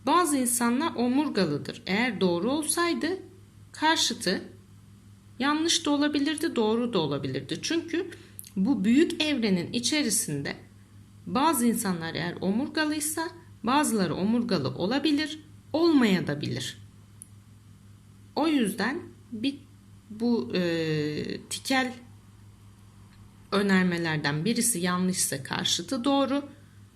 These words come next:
tikel önermelerden birisi doğru ise karşıtı doğru ya da yanlış olabilir. Kurulan önermeye bağlı olarak değişir bu. Gelelim üçüncü ilişkimize. Karşı olma karemizde üçüncü ilişkimiz neydi?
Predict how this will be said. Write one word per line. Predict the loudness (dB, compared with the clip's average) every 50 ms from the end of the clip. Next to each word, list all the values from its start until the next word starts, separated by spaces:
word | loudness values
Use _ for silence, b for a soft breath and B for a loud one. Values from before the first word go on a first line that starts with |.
| -20 -14
tikel | -12 -6 -2 0 2 2 4
önermelerden | 2 2 2 2 2 0 0 -2 -2 -2 -4 -4 -2 -2 0 0 2
birisi | 0 0 0 0 -2 -2 -2 -2
doğru | -2 0 0 0 -2
ise | -2 -4 -4 -4 -6 -4
karşıtı | -2 0 0 0 0 -2 -4 -4 -6 -6 -6 -6 -8 -6
doğru | -2 -2 0 0 0
ya | -2 -2 -2 0
da |
yanlış | 0 0 2 2 0 0 0 0 0 0 -2 -2 -4 -8 -6
olabilir. | -4 -2 0 0 0 -2 -2 -2 -2 -4 -6 -6 -6
Kurulan | -6 -2 0 0 2 2 2 0 0 0
önermeye | 0 2 2 2 2 2 2 0 0 -2 -2
bağlı | -2 -2 0 0 -2
olarak | -2 -4 -4 -4 -4 -6 -6 -4
değişir | -4 -2 -2 -2 -2 -2 -4 -4 -4 -6
bu. | -8 -8 -10 -12 -16 B B B B B B B B B B B B B B B B B B B B B -2
Gelelim | 0 0 2 2 0 0 0 0 0
üçüncü | 0 0 0 2 2 2 4 2
ilişkimize. | 2 2 2 2 0 0 0 -2 -4 -4 -4 -2 -2 -2 -2 -2 -2 -2 -4 -4
Karşı | -2 0 0 0 0 -2 -2
olma | -2 -2 -2 -2 -2
karemizde | -2 -2 -2 -2 -2 -2 -4 -2 -2
üçüncü | -2 -2 0 -2 -2 0 0
ilişkimiz | -2 -2 0 0 -2 -2 -2 -4 -6 -4 -2 0
neydi? | 0 0 0 0 -2 -2 -2 -2 -2 -2 -4 -6